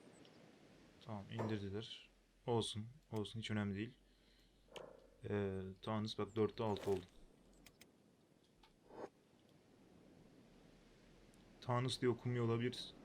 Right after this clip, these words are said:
Toughness falan da olabilir. Neyse ne. Dayanıklılık işte.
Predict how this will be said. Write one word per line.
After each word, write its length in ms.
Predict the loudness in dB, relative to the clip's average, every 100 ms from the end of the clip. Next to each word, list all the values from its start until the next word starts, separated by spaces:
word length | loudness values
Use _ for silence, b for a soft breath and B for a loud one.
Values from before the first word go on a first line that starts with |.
| -18 0
Toughness 680 | 2 2 -2 -4 -4 -6 -8
falan 240 | -6 -4 -2
da 40 |
olabilir. 420 | -4 -6 -8 -14 -16 -16 -16 -18 -18 -18 -18 -18 -18 -18 -18 -18 -18 -18 -18 -20 -16 -2
Neyse 360 | 2 2 2 2
ne. 140 | 2 -2 -18 -20 -20 -20 -20 -20 -20 0
Dayanıklılık 520 | 4 6 4 0 -6 -4
işte. 220 | -6